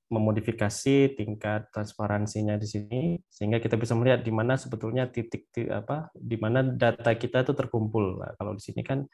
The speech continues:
kita bisa melihat misalnya di sekitar sini itu lebih gelap,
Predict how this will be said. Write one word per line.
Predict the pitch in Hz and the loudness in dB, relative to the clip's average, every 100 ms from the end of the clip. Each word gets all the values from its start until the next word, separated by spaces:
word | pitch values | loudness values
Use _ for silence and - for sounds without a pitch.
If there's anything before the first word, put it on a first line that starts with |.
| - - - _ _ | -18 -20 -20 _ _
kita | - 120 | -2 -2
bisa | 120 117 | -2 -2
melihat | 113 123 | 0 0
misalnya | 113 110 117 | 0 -2 -2
di | 117 110 110 110 113 120 123 | -2 -2 -2 -2 -4 -6 -8
sekitar | - - 113 110 | -10 -6 0 2
sini | 113 127 147 156 151 | 2 4 4 2 -4
itu | _ - 127 | _ 2 4
lebih | 117 117 | 4 4
gelap, | 104 90 - | 4 2 0